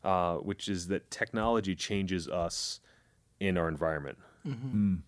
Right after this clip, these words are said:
Speaker 1: Uh, and I think this is, this is really where, where the rubber meets the
Speaker 2: Absolutely.
Speaker 1: road when it comes to thinking about technology in our corporate gatherings.
Speaker 3: That's good.
Speaker 2: Mm-hmm.
Speaker 1: Um, we recognize that, that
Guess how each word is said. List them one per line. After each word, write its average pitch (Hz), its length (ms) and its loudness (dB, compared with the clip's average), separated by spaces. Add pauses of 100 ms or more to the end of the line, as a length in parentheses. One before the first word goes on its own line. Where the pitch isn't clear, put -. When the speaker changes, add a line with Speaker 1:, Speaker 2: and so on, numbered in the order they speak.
(140)
Speaker 1:
Uh, 85 160 2
and 92 200 2
I 98 60 4
think 92 220 -2
this 98 180 2
is, 90 320 -4
this 95 200 -6
is 90 100 -4
really 90 240 2
where, 85 500 4
where 92 300 0
the 85 100 2
rubber 104 260 6
meets 95 240 2
the 104 80 2
Speaker 2:
Absolutely. 87 120 2
Speaker 1:
road 90 280 4
when 87 120 0
it 85 100 -4
comes 90 360 -2
to 90 240 0
thinking 90 300 -2
about 87 220 0
technology 87 600 0
in 85 80 2
our 80 120 0
corporate 85 360 -4
gatherings. 85 680 2
Speaker 3:
That's - 0 - (200)
good. 143 200 -4
Speaker 2:
Mm-hmm. 143 640 -4
Speaker 1:
Um, 82 320 2 (840)
we 104 140 2
recognize 101 520 6
that, 98 260 -2
that 92 200 2